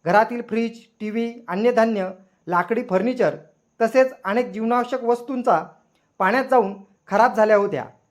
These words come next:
त्यामुळे अनेक कुटुंबांचा मोठ्या प्रमाणात नुकसान झाले होते.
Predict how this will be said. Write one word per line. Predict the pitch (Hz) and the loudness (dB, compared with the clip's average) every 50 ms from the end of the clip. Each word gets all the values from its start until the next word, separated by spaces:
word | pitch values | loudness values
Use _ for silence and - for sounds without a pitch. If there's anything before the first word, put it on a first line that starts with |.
| _ _ _ _ _ _ _ | _ _ _ _ _ _ _
त्यामुळे | 208 214 240 240 240 240 254 | 2 2 4 4 4 2 2
अनेक | 247 - 185 214 254 247 254 | 2 -2 -2 -2 -2 -2 -4
कुटुंबांचा | 240 220 202 240 247 247 247 240 226 226 196 185 190 196 | -10 -8 -6 -2 0 2 2 2 2 0 -2 -2 -4 -6
मोठ्या | 180 175 180 180 240 240 | -6 -6 -2 0 0 0
प्रमाणात | 240 233 220 214 220 226 226 | 2 2 2 2 2 2 0
नुकसान | 208 190 180 - 240 240 226 | -2 -6 -4 0 0 2 2
झाले | 214 190 185 | 2 2 2
होते. | 185 180 180 165 127 107 - _ _ | 2 0 0 -2 -8 -10 -12 _ _